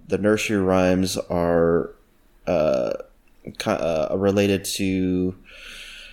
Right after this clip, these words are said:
uh, I guess I won't say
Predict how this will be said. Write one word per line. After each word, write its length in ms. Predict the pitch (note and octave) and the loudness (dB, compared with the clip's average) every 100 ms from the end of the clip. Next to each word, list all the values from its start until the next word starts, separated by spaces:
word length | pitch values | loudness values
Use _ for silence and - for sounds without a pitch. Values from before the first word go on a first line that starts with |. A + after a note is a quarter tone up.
| - - - - - - | -20 -20 -20 -20 -20 -10
uh, 420 | F2+ D2+ C#2 G1+ G1+ G1+ G1+ - - | -6 -2 -2 -2 -4 -6 -8 -8 -2
I 40 | |
guess 180 | G2 - | 0 0
I 80 | - | 2
won't 220 | G2+ F#2 - | 2 2 -2
say 240 | C#2 G#1+ | -6 -8